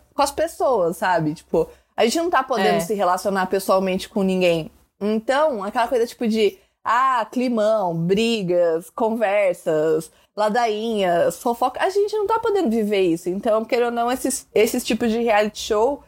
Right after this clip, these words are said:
Speaker 1: acabam, sei lá,
Speaker 2: Alimentando
Speaker 1: simulando,
Speaker 2: ali.
Speaker 1: é, é, emulando uma coisa que a gente viveria normalmente. Parece que a
Speaker 2: Não,
Speaker 1: Netflix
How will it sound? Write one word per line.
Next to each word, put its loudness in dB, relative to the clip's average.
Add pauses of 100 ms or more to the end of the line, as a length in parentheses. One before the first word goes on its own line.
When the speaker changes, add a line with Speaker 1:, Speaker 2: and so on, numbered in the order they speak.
(240)
Speaker 1:
acabam, -2 (680)
sei 0
lá, 0 (460)
Speaker 2:
Alimentando 2 (120)
Speaker 1:
simulando, 2
Speaker 2:
ali. 2
Speaker 1:
é, 0 (320)
é, 2
emulando 0
uma 0
coisa -2
que -4
a 0
gente 0
viveria 0 (220)
normalmente. 0 (600)
Parece 2
que -2
a 2
Speaker 2:
Não, 0 (260)
Speaker 1:
Netflix 2